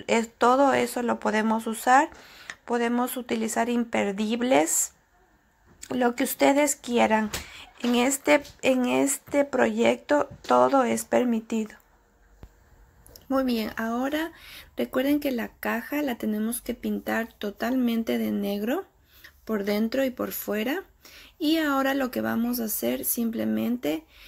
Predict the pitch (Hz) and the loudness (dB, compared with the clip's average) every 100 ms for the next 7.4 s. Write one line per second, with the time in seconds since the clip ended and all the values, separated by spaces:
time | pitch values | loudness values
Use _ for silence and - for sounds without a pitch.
0 | - - 247 247 254 - - 254 233 - | -20 -4 -2 0 -2 -4 -4 -6 -6 -4
1 | 226 226 226 233 254 277 277 240 220 220 | -2 0 -2 -4 -2 -2 -2 -4 -2 0
2 | 220 220 226 - 277 302 - 240 226 220 | 0 0 -2 -2 -4 -6 -8 -4 -2 -2
3 | 214 214 220 - - 220 233 - - 113 | -2 -2 -4 -8 -6 -6 -6 -8 -4 -2
4 | 110 107 - 202 - 190 202 _ _ - | -2 -2 -4 -4 -6 -8 -12 _ _ -20
5 | - - - 226 214 - 220 226 240 233 | -20 -20 -6 -2 -2 -2 -2 0 0 0
6 | 214 - 247 247 220 208 208 208 - 214 | -2 -4 -8 -6 -6 -4 -4 -4 -6 -8
7 | 208 247 269 | -8 -4 -4